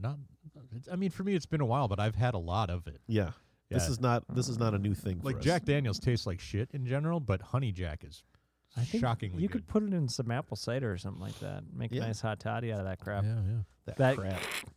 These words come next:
Speaker 1: But Dave, I think your, your response is more positive.
Speaker 3: All right.
Speaker 1: I, I, I, I, 'cause Mo, I, I could see Mo just drinking himself into oblivion.
Speaker 2: Oh, I
Speaker 1: Somehow.
Speaker 2: wouldn't get that far.
Speaker 1: No?
Speaker 3: No.
Speaker 2: I can't, I can't handle that much.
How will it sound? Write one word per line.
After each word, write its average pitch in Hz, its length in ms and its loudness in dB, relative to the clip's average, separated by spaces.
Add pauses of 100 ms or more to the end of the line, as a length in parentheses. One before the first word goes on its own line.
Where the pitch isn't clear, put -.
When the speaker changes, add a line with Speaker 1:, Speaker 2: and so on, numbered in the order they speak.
(260)
Speaker 1:
But 151 220 0
Dave, 180 240 4
I 175 120 6
think 196 240 2
your, 170 160 8 (140)
your 143 220 2
response 123 460 4
is 101 100 0
more 107 160 4
positive. 87 600 -2
Speaker 3:
All 117 100 0
right. 101 180 0
Speaker 1:
I, 107 180 0 (120)
I, 110 160 2 (640)
I, 113 140 2 (180)
I, 123 160 6
'cause 107 300 6
Mo, 127 400 4 (100)
I, 110 260 -6
I 107 60 -2
could 123 160 2
see 110 180 0
Mo 95 200 2
just 90 240 -2 (160)
drinking 92 320 -4
himself 87 420 -4
into 85 200 -4
oblivion. 82 440 -6 (560)
Speaker 2:
Oh, 127 200 10
I 123 60 12
Speaker 1:
Somehow. 127 140 8
Speaker 2:
wouldn't 120 220 6
get 104 120 6
that 90 120 4
far. 80 380 -2 (180)
Speaker 1:
No? 90 300 -2
Speaker 3:
No. 101 180 -6
Speaker 2:
I 101 80 2
can't, 98 300 4
I 98 80 6
can't 87 320 -2
handle 92 280 0
that 71 140 -4
much. 71 280 -10